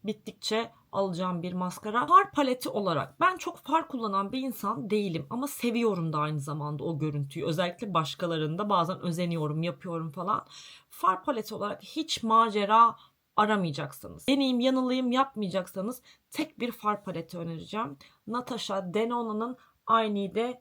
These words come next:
Nude paleti. Renk ailesi bir kere çok güzel. Her makyaj çıkabilir. Şöyle baktığımda kahve, pembe, şeftali inanılmaz güzel bir renk skalası var.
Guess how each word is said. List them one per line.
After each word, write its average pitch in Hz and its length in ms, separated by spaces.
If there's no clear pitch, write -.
Nude 202 400
paleti. 156 540
Renk 254 420
ailesi 214 540
bir 208 80
kere 208 240
çok - 520
güzel. 156 420
Her 226 340
makyaj 196 580
çıkabilir. 165 480
Şöyle 202 360
baktığımda 208 640
kahve, 220 640
pembe, 220 400
şeftali 220 880
inanılmaz 233 320
güzel 202 340
bir 180 160
renk 180 220
skalası 220 580
var. 226 300